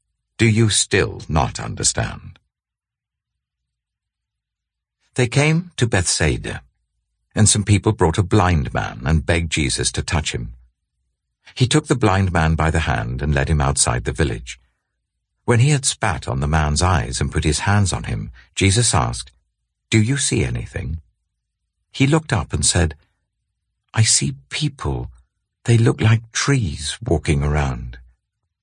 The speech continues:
Once more, Jesus put his hands on the man's eyes. Then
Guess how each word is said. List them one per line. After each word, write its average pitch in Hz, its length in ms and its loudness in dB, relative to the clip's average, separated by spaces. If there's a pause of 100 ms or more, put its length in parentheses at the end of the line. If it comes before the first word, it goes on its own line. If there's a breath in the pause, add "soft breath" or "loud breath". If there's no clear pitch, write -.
(380)
Once 135 340 -2
more, 73 300 2
Jesus 76 400 -2
put - 200 -4
his 78 140 -4
hands 55 440 -4
on 57 80 -10
the 62 80 -6
man's 55 380 -6
eyes. - 520 -6 (760)
Then 76 340 0